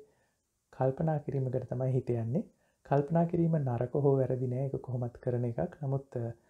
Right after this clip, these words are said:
සමහරලාට මේ කල්පනා කරලා කරලා, අ, නැති මනස්ගතත් හිතාගෙන නිගමනය කරගෙන ඉන්න පුළුවන්. ඉතින් ඊට වඩා මේක,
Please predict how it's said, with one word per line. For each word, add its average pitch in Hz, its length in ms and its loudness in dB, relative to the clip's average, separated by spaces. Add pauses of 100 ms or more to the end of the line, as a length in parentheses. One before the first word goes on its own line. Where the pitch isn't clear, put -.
(300)
සමහරලාට 135 560 0
මේ 143 160 -2
කල්පනා 127 480 -4
කරලා 123 260 -2
කරලා, 135 300 -4 (760)
අ, 131 80 -8 (600)
නැති 127 240 -2
මනස්ගතත් 131 680 -2
හිතාගෙන 127 440 -2 (340)
නිගමනය 123 460 0
කරගෙන 123 280 -2
ඉන්න 120 200 0
පුළුවන්. 131 320 2 (440)
ඉතින් 131 200 -4
ඊට 123 160 -2
වඩා 127 240 0
මේක, 127 260 -2